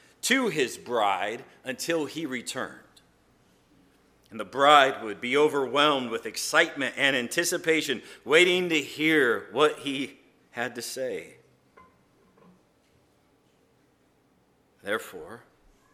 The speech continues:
the message the men deliver to the bride had better be exactly what the bridegroom told them to tell her. We don't have the authority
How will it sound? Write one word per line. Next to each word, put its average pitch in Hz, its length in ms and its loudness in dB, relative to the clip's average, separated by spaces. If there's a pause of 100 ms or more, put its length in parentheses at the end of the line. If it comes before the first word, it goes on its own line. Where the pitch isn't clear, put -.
(720)
the 85 80 -20
message 87 920 -12
the - 80 -16
men 101 460 -2
deliver 95 580 -6
to 107 260 -10
the 92 140 -10
bride 90 560 -6 (140)
had 82 240 -16
better 110 260 0
be 107 280 -8
exactly 98 680 -10
what 85 380 -12
the 98 80 -10
bridegroom 90 1040 -12 (120)
told 95 300 -8
them 80 260 -16 (320)
to 92 100 -20
tell 90 280 -12
her. - 320 -20 (2000)
We 107 280 -8
don't 117 260 -8
have 110 380 -2
the 98 100 -10
authority 95 1000 -8